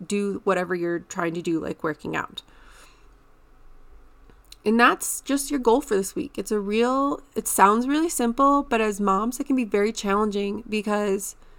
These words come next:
it's, we see in the media all the things that we should be doing. It's portrayed, we should be the perfect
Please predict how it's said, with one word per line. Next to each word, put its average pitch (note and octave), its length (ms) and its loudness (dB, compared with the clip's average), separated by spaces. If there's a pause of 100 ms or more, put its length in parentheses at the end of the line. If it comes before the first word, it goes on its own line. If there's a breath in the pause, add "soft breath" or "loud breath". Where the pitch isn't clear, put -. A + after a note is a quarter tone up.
(2000 soft breath)
it's, - 320 -2 (120)
we A3 240 -2
see A#3+ 360 0
in A3+ 180 0
the A3 80 2
media G#3 640 0
all G#3 140 4
the A3+ 100 -2
things A3+ 360 2
that - 120 -2
we G#3 80 -2
should F#3+ 240 -4
be G#3 80 -2
doing. F#3 340 0
It's - 140 -10
portrayed, G3+ 600 2
we G#3 120 -2
should G3+ 240 -6
be G#3 400 -4 (440 soft breath)
the A3 100 -2
perfect B3 520 -4